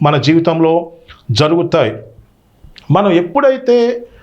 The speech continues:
దేవుని మాటతో ఏకీభవించామో,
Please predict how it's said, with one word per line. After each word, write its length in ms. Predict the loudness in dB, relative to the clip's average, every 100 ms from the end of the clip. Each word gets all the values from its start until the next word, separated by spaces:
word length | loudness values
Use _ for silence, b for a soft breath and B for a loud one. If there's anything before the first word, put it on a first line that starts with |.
| B -6
దేవుని 540 | -2 2 2 0 -2
మాటతో 640 | 0 0 0 -2 0 0 0
ఏకీభవించామో, 1400 | 0 0 0 -2 0 0 0 -2 -2 -2 0 0 0